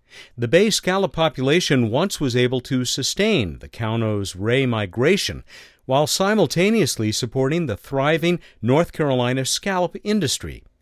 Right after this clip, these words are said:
But in two thousand four, after a century of fishing, the scallop industry collapsed, leaving many fishermen to find a new career. With millions of sharks taken from the oceans each year for shark finning,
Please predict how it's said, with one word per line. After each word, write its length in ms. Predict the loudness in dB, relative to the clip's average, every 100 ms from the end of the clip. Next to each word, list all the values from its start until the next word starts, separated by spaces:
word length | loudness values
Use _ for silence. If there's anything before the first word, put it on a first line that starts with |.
| _ -20 -20 -4
But 140 | 2 2
in 160 | 2
two 220 | 0 0
thousand 540 | 0 0 0 0 0 -2
four, 360 | -2 0 0
after 360 | -2 -10 -12 -12
a 80 | -6
century 600 | -4 0 -2 -2 -4 -4
of 100 | -6
fishing, 440 | -4 -2 -4 -8 -14 -20 _ -10
the 100 | -6
scallop 480 | -4 -4 -4 -2
industry 580 | -2 -2 -4 -2 -2 -2 -8
collapsed, 760 | -6 -4 -2 -4 -6 -12 -12 -14 _ _ _
leaving 420 | 0 2 4 2
many 260 | 2 0 -2
fishermen 540 | -2 -4 -4 -6 -10
to 160 | -6 -6
find 440 | -2 -2 -2 -4 -4
a 100 | -2
new 240 | 0 0
career. 520 | -2 -6 -4 -6 -8 -14 _ _ _ _ _ -20 -20 -2
With 240 | -2 2
millions 460 | 4 6 6 4 2
of 80 | 0
sharks 400 | 0 0 0 -2
taken 340 | -2 0 -2
from 220 | -2 0
the 100 | 2
oceans 380 | 0 0 -4 -6
each 320 | -6 -6 -2
year 200 | -2 -2
for 280 | -6 -8 -8
shark 400 | -2 -2 -2 -6
finning, 460 | 0 2 2 0